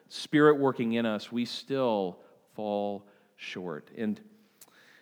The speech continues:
the church certainly has fallen short in living up to God's standards. But I'll conclude with this. There's a book called Bullies and Saints by John Dixon, just a great title,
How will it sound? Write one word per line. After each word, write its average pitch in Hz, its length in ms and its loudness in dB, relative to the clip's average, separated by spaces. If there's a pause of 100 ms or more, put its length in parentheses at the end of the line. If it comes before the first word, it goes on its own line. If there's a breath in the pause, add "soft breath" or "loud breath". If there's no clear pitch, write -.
(180 soft breath)
the - 80 -6
church 151 380 2
certainly 139 460 -4
has 95 120 -6
fallen 90 320 -4
short 80 360 -10
in 85 120 -14
living 92 220 -10
up - 140 -10
to - 100 -18
God's 82 540 -12 (100)
standards. 73 680 -18 (1300 soft breath)
But 123 120 2
I'll 131 140 0
conclude 196 320 -2
with 202 120 -4
this. 120 160 -2
There's 117 200 -6
a 117 40 -4
book 135 180 -4
called 107 320 -2
Bullies 135 360 -2
and 101 140 -4
Saints - 680 -10 (140)
by 95 300 -4
John 98 340 -6
Dixon, 87 340 -12
just 107 160 -14
a 120 60 -10
great 92 320 -10
title, 78 400 -14